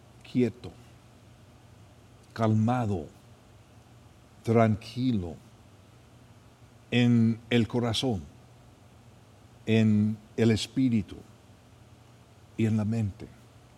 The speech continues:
Ha-, hace poco en, en otro podcast les hablé de algunas preguntas para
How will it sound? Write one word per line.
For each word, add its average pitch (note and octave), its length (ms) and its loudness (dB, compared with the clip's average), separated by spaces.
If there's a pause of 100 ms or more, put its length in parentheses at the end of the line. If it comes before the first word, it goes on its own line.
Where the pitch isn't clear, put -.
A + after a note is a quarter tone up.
(1600)
Ha-, D3+ 160 2
hace D#3 240 2
poco C#3 720 6
en, G#2+ 240 2
en G#2 140 0
otro B2+ 260 -2
podcast G#2+ 580 -4
les G2+ 220 -4
hablé A2+ 460 0
de F#2+ 400 -2 (880)
algunas D#3 400 4
preguntas B2+ 800 2
para A#2 400 0